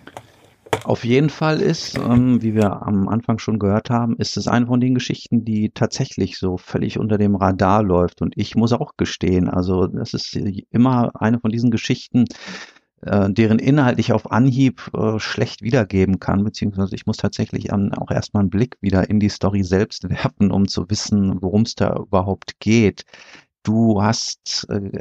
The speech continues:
erzählt, sie wurde geschrieben neunzehnhundertzwanzig, wahrscheinlich in der ersten Jahreshälfte neunzehnhundertzwanzig. Veröffentlicht wurde sie dann zuerst im Tryout von Tryout Smith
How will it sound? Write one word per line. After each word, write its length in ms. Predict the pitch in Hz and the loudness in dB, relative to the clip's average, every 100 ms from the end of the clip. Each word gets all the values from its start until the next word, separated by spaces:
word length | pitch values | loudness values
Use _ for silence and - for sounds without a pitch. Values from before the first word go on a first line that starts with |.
| - | -4
erzählt, 560 | 107 - 120 113 120 - | -4 -2 0 0 0 -6
sie 280 | 98 104 101 | -4 -4 -2
wurde 200 | 117 104 | -2 -2
geschrieben 540 | - - 113 113 104 | -4 -6 -4 -2 2
neunzehnhundertzwanzig, 1400 | 98 101 - 104 98 - - - 240 233 151 143 - - | 2 2 2 2 2 0 0 2 2 2 -2 -2 -6 -12
wahrscheinlich 580 | 104 87 85 92 92 - | -10 -8 -6 -4 -6 -4
in 60 | 87 | -2
der 180 | 90 | 0
ersten 320 | 98 98 - 104 | 0 0 0 2
Jahreshälfte 680 | 95 104 101 104 101 - | 2 0 -2 -4 -4 0
neunzehnhundertzwanzig. 1160 | 95 98 - 104 92 92 - 92 113 - 123 - _ - - _ _ | 0 0 0 -2 0 -2 -2 0 0 0 -2 -4 _ -20 -20 _ _
Veröffentlicht 640 | - 113 - 131 131 - - | 0 0 2 2 0 -2 -10
wurde 460 | 101 110 123 120 104 | -2 2 4 4 2
sie 260 | 110 117 | 2 2
dann 260 | 104 107 107 | 4 2 0
zuerst 840 | - - - 101 107 - - - - | -4 -8 -2 0 0 -4 -10 -16 -4
im 460 | 101 95 92 92 - | 0 2 2 -2 -6
Tryout 800 | - 90 92 120 - - - - _ _ | -4 0 2 2 0 -2 -6 -10 _ _
von 320 | - - - - _ - | -10 -8 -8 -14 _ -8
Tryout 480 | - 92 95 95 - | -2 0 0 -2 -4
Smith 300 | - 123 | 0 0